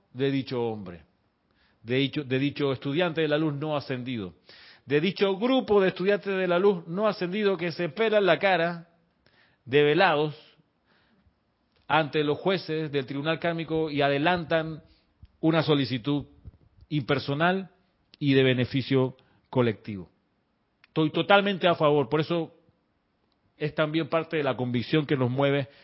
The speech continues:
el realizar todos los meses la transmisión de la llama, y a eso los quiero, los quiero invitar para el próximo domingo catorce, domingo quince,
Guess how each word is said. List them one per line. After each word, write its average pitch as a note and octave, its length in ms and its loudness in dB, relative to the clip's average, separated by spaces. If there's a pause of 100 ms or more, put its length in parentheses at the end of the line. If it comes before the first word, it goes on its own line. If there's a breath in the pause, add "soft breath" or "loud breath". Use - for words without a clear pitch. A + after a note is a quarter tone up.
(240 soft breath)
el B2+ 140 0
realizar C3+ 400 0
todos D3+ 120 4
los C#3+ 140 2
meses C#3+ 440 -4 (380 soft breath)
la C3+ 160 2
transmisión C#3 400 -2
de C3+ 100 0
la C3 120 4
llama, C3+ 400 -2 (720 soft breath)
y C3+ 400 4
a C3 140 8
eso D#3 260 6
los C#3 160 2
quiero, D3+ 340 0
los B2+ 100 -2
quiero D#3 140 -2
invitar D3+ 400 -2
para C3 160 -4
el B2 80 -6
próximo C#3 600 -4
domingo C#3+ 480 2
catorce, C3 560 -2
domingo C#3 400 -2
quince, C3 420 -4